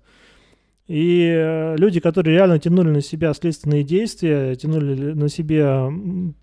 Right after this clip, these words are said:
ежедневную полицейскую работу, они все уволились, им этим делом стало некому заниматься. И эти люди, они, м, в ст-, с-, может быть, они сейчас коррумпированы, потому что находятся в коррумпированной системе, но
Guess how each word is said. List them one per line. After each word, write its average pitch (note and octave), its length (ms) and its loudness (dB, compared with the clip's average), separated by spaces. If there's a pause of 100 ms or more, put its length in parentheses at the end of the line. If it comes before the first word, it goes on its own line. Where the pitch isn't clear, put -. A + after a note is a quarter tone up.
(240)
ежедневную F3 600 4
полицейскую D#3 560 2
работу, D3+ 480 4
они C#3+ 180 2
все D#3 200 -4
уволились, D#3+ 480 2
им C#3 140 -6
этим D#3+ 320 -4
делом D3+ 400 0 (140)
стало D#3+ 180 -2
некому F3 320 4
заниматься. D3 600 0 (720)
И D3+ 120 0
эти G#3 180 2
люди, G#3 300 2
они, E3+ 400 4
м, D3+ 460 -2 (260)
в - 100 -20
ст-, - 200 -12
с-, D#3+ 340 -6
может F3 320 2
быть, E3 160 -2
они E3 160 4
сейчас D3+ 260 -2
коррумпированы, E3+ 540 0
потому D3 260 -2
что C#3+ 100 -8
находятся D3 400 -2
в - 40 -20
коррумпированной D3 540 2
системе, C#3+ 440 -4
но D3+ 500 0